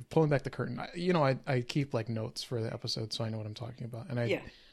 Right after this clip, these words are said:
Speaker 1: I usually start 'em off. So I have, like, this, I have, like, a really bad system. What I do is I use this, like, uh, this to-do list application on my phone, and I just, like, make a to-do for each thing I wanna talk about.
Speaker 2: Mm.
Speaker 1: And then, uh, when we're on the episodes, I check 'em off, right?
Speaker 2: Mm-hmm.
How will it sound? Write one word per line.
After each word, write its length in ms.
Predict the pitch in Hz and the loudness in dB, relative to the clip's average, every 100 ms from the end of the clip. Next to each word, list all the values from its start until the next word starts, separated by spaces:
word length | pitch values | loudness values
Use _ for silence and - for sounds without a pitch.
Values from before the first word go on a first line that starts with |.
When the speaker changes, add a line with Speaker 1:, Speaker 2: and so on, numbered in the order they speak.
| - - | -14 0
Speaker 1:
I 60 | 131 | 4
usually 360 | 143 156 151 | 4 4 2
start 320 | - - 131 | 2 2 2
'em 100 | 120 | 2
off. 140 | 117 - | -2 2
So 120 | 143 | 4
I 40 | |
have, 160 | 147 165 | 4 4
like, 160 | 135 - | 2 0
this, 300 | 110 - - _ _ - - | -2 -2 -4 _ _ -10 0
I 140 | 165 | 4
have, 140 | 202 | 4
like, 160 | 165 - | 4 2
a 40 | |
really 240 | 113 117 107 | 0 -2 -4
bad 340 | - 110 104 | -4 -4 -4
system. 400 | - - - 135 - | -6 -8 -8 -10 -2
What 140 | 131 | 2
I 40 | 131 | 4
do 220 | 139 139 | 4 4
is 100 | 131 | 4
I 60 | 117 | 2
use 240 | 117 117 | 0 -2
this, 220 | 117 - | -2 -2
like, 240 | 110 107 - _ _ - | -4 -6 -16 _ _ -6
uh, 300 | 107 104 110 - _ _ _ | -4 -4 -8 -12 _ _ _
this 180 | - - | -4 -2
to-do 280 | - 113 113 | 0 0 0
list 340 | 120 143 - | 0 -2 -2
application 600 | - 131 151 160 - 180 170 | -4 -4 -2 -2 -2 -4 -4
on 120 | 123 | -4
my 100 | 117 | -2
phone, 340 | - 123 165 - _ _ - | -2 -2 -2 -8 _ _ -4
and 100 | 123 | -2
I 60 | 117 | 0
just, 200 | 123 131 | 0 0
like, 140 | - | -2
make 220 | 117 120 | -2 -2
a 20 | |
to-do 340 | 123 117 110 123 | -2 0 2 0
for 160 | - 117 | 0 -4
each 220 | 120 - | -4 -2
thing 160 | 123 113 | -2 -2
I 20 | |
wanna 180 | 110 104 | -4 -4
talk 220 | 113 - | -4 -2
about. 320 | 147 170 214 - | -2 -4 -4 0
Speaker 2:
Mm. 300 | 214 156 - - 123 | 2 2 -2 -6 -2
Speaker 1:
And 160 | 120 | 2
then, 240 | 123 117 - 127 | 2 0 -4 -4
uh, 100 | 123 | 0
when 180 | 123 | 2
we're 100 | 123 117 | 2 2
on 80 | |
the 80 | 117 | 0
episodes, 320 | 113 - 113 | -2 -4 -4
I 40 | - | -4
check 260 | - 117 110 | -4 -4 -4
'em 80 | |
off, 220 | 107 - - | -8 -10 -8
right? 200 | - - - - | -8 -8 -12 -2
Speaker 2:
Mm-hmm. 380 | 190 160 170 | 2 2 0